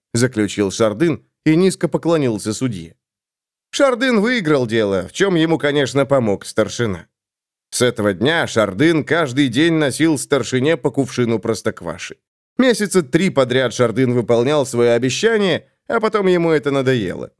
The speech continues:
Наполнив кувшин буйволовым навозом, он забелил его сверху простоквашей и отнес старшине. Тот начал было есть и вдруг почувствовал какой-то странный вкус,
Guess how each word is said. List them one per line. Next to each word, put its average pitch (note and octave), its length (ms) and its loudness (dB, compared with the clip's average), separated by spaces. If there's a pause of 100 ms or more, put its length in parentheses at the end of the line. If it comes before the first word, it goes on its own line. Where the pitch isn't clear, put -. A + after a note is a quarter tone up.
(260)
Наполнив C3 680 2
кувшин B2+ 500 0
буйволовым B2+ 680 2
навозом, C#3 720 0
он G3 240 2
забелил A3 440 0
его G#3 220 2
сверху F#3 420 0
простоквашей E3+ 880 -2 (200)
и D#3 60 0
отнес C3+ 480 2
старшине. G#2 800 -4 (560)
Тот F#2 220 2
начал A#2 440 0
было C3 220 2
есть D3 440 0
и C#3 80 2
вдруг E3 300 0
почувствовал G3+ 680 2
какой-то G3 420 0
странный F#3+ 460 0
вкус, D3 400 -2